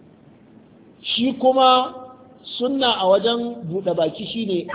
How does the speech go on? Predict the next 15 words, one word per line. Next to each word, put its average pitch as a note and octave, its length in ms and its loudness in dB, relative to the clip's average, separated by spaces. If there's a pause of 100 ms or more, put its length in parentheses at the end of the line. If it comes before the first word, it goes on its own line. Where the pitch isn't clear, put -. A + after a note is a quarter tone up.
(100)
ana G3 560 -4
lokaci D#4 500 -4
na A#3 140 -4
yi E4+ 360 -8 (380)
a - 80 -12
ci G3+ 160 -2
abincinka. D3+ 540 -6 (680)
Shi G3 140 -12
sa G3+ 120 0
za G3 160 0
ka G3 80 -8
ga E3+ 120 -4
ƙasashen F#3 440 -4
Larabawa, G3+ 600 4 (420)
saɓaninmu, F#3+ 640 0